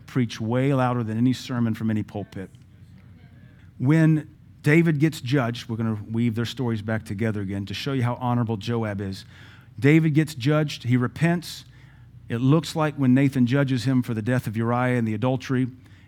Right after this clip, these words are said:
that he was about to be sentenced to death. He says, "Thou shalt not die, but the sword shall never depart from your house," and it never did. Right after that, David gets word that Joab has conquered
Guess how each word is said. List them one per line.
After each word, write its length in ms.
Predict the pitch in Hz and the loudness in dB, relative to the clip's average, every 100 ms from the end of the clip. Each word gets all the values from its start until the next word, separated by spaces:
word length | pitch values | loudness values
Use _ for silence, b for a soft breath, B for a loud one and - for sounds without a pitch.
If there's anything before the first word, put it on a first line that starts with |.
| B | B
that 80 | 104 | -2
he 80 | 120 | 0
was 140 | 110 | 0
about 300 | 104 120 120 | -2 -2 -2
to 100 | 120 | -2
be 360 | 113 113 107 101 - - - - - | 0 0 -2 -6 -18 -20 -20 -20 -20
sentenced 500 | - - 143 123 - | -12 0 2 2 -2
to 60 | 120 | -6
death. 280 | 113 120 117 | -2 -2 -4
He 80 | |
says, 180 | 110 113 | -4 -4
"Thou 140 | 117 117 | -2 -4
shalt 300 | - 113 117 | -2 -4 -4
not 220 | 104 92 | -6 -2
die, 300 | 131 127 127 | 2 2 2
but 160 | 113 110 98 B B B | -2 -8 -18 B B B
the 80 | - | -10
sword 320 | - 127 127 | -4 -2 -2
shall 160 | - 117 | -2 0
never 220 | 117 110 | 0 0
depart 360 | 101 - 135 123 | -6 -4 -4 -4
from 160 | 110 | -4
your 100 | 104 | -4
house," 340 | 95 135 139 117 | -2 -2 -2 -4
and 80 | |
it 80 | 104 | -4
never 240 | 117 113 113 | -2 -2 0
did. 340 | 131 147 139 B B B B B | 0 0 -4 B B B B B
Right 340 | 107 143 170 | 0 2 4
after 320 | 165 175 - 131 | 2 0 -2 -2
that, 320 | 120 120 - B B - 101 | 0 -2 -10 B B -14 -4
David 460 | 127 160 160 131 | 2 4 4 2
gets 280 | 120 139 - | 0 -2 -2
word 480 | 135 170 139 135 143 - | -2 0 0 -2 -4 -8
that 180 | 127 127 - - B B B - - - - - - - - - - - - - - | -6 -6 -8 -20 B B B -20 -20 -20 -20 -20 -20 -20 -20 -20 -20 -20 -20 -20 -10
Joab 460 | 107 156 147 139 123 | 0 2 4 2 0
has 180 | 127 | -4
conquered 640 | - - 156 143 127 120 113 | -4 -4 -2 -2 -2 -2 -4